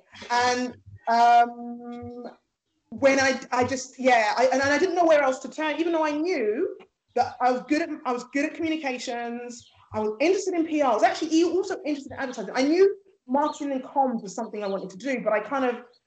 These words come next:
steered away from it. But after a couple of years, um, it, it came from an entrepreneurial desire.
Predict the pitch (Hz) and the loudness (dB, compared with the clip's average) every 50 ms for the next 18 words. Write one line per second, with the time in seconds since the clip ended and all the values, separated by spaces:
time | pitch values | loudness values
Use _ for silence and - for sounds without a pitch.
0 | _ _ _ - - - 269 262 233 226 226 233 247 247 247 - 208 170 151 - | _ _ _ -12 -6 -2 -2 0 0 0 0 0 0 -2 -4 -8 -10 -10 -8 -10
1 | 131 - - _ _ _ _ _ _ _ _ _ _ _ - 262 254 - 277 311 | -12 -12 -14 _ _ _ _ _ _ _ _ _ _ _ 4 4 4 6 4 4
2 | 349 339 - 403 - - 349 349 320 285 277 226 226 226 247 240 233 220 214 185 | 4 2 0 -2 -2 -2 -2 -2 -2 -2 -2 -4 -4 -2 0 2 4 4 4 2
3 | 180 - 247 262 262 - - - - 226 214 208 202 202 196 196 190 190 190 190 | 0 -2 -4 -6 -8 -10 -8 -4 -2 -2 0 0 0 -2 -2 -2 -2 -4 -4 -6
4 | 190 - - _ _ _ _ _ _ _ _ _ _ - - - - - 277 277 | -6 -10 -16 _ _ _ _ _ _ _ _ _ _ -12 -12 -10 -8 -8 -8 -8
5 | - - 269 294 320 359 381 370 359 330 285 - - 262 269 277 - - - - | -6 -2 0 2 2 2 2 2 2 0 0 0 0 0 0 0 -2 -8 -10 -8
6 | 269 247 240 233 226 226 226 220 220 220 214 214 214 214 220 220 - 220 202 185 | -4 -2 0 0 2 2 2 2 2 2 2 2 0 -2 -4 -6 -8 -8 -2 0
7 | 214 196 185 - | 2 2 2 0